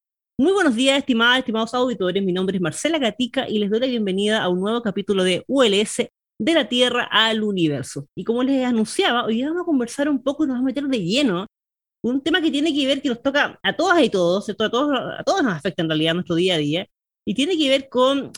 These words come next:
eh, la percepción de la delincuencia, o mitos y verdades, digámoslo así, <laughs> mejor dicho, sobre la delincuencia en nuestro, nuestro país y en el mundo también, eh, factores que han llevado a ella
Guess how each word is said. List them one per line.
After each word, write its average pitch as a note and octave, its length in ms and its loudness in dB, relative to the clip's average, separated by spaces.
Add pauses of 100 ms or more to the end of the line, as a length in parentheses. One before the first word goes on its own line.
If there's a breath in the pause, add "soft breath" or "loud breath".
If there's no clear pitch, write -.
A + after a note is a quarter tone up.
eh, F#3+ 300 2
la F3+ 120 2
percepción F#3+ 500 -2
de F4+ 60 -2
la D4+ 80 2
delincuencia, G#3+ 840 0
o E3 380 0
mitos D#4+ 380 2
y D#4 40 6
verdades, B3+ 360 4
digámoslo G3+ 320 4
así, A#3 180 2
<laughs> - 0 -
mejor G3 240 4
dicho, G3 300 2 (200)
sobre B3 220 6
la C4+ 60 6
delincuencia B3 760 2
en - 100 -2
nuestro, F#3 180 0
nuestro F#3+ 220 0
país G3 400 2
y F#3 100 2
en F3 60 2
el F3+ 80 2
mundo A3 260 2
también, A3 400 0
eh, F3 320 0
factores D4 340 2
que C#4+ 100 2
han A3+ 40 4
llevado G#3 300 4
a G3 80 2
ella F#3+ 280 2